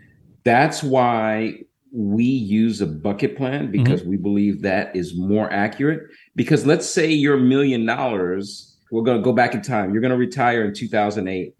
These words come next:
Speaker 2: Okay.
Speaker 1: You read this rule online and you figured out, "Okay, I only need forty thousand dollars. And guess what? I have a million. So
Speaker 2: Sure.
Speaker 1: I'm gonna retire next year. I'm, I'm excited."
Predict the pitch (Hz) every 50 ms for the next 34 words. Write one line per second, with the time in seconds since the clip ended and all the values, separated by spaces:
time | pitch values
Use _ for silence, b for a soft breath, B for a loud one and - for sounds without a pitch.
0 | - - 113 117 135 - - 104 120 143 139 120 120 127 139 139 117 131 127 -
1 | - 107 123 127 127 127 127 127 123 117 104 - - 107 117 123 120 120 117 113
2 | 113 113 117 120 117 104 101 104 104 95 90 98 110 120 120 113 - - 127 117
3 | 113 120 117 113 110 110 107 - 104 104 - 104 90 101 110 127 135 131 127 131
4 | 117 - - 123 131 123 117 - 127 113 113 113 117 110 110 127 151 143 139 139
5 | 127 120 - - - 165 180 160 185 170 - - 175 160 127 147 156 156 156 151
6 | 151 156 170 185 190 180 151 117 101 - - 156 147 135 143 151 180 190 147 -
7 | - 208 220 220 214 208 202 - - 202 196 214 214 202 196 190 180 175 - 180
8 | 185 175 180 175 170 131 165 175 170 160 - - - 208 196 208 214 196 156 113
9 | 92 -